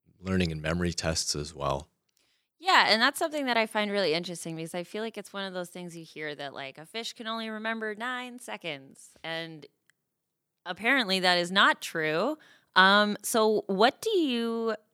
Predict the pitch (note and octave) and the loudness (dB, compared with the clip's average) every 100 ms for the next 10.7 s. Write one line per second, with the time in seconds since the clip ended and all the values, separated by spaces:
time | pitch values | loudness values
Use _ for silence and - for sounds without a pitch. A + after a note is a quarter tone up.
0 | - F#3+ G3 - - D4 - E3+ E3+ F3 | -6 -2 -2 -4 -2 -2 -2 0 4 4
1 | E3+ - - - D#3+ D#3 D#3 D#3 E3+ E3+ | 2 -10 -16 -6 -4 -4 -6 -4 -4 -4
2 | - F3 D#3+ D3+ D3+ D3+ E3 D3+ D#3 G3 | -6 -8 -2 0 0 -6 -6 -4 0 -2
3 | - A3 - E3 C#3+ C#3 C#3 F3 G3+ G3+ | 0 -4 -2 -8 -8 -14 -8 -6 -6 -8
4 | F#3 E3+ - _ _ _ _ _ _ _ | -8 -10 -14 _ _ _ _ _ _ _
5 | _ _ _ D3 G3 C3 - A2+ A2+ - | _ _ _ 4 4 4 8 8 8 2
6 | F#2 F2 D2+ - F2+ - E2+ - - D#2 | 4 4 4 -2 -6 -2 0 0 -2 0
7 | D2+ D#2 - - D2+ D2+ D2 - C2+ D2+ | 2 0 -2 -2 0 0 -4 -8 -2 -2
8 | A#2+ - - _ E2 E2 D2+ C#2+ - F2+ | 0 -6 -12 _ -6 -2 -2 -6 -6 -2
9 | E2+ - _ - - G#2 F2+ E2+ F2+ F#2 | -2 -4 _ -6 4 4 4 2 2 2
10 | F#2 E2+ E2+ - F2+ F2 E2 | -4 -8 -6 0 0 2 -2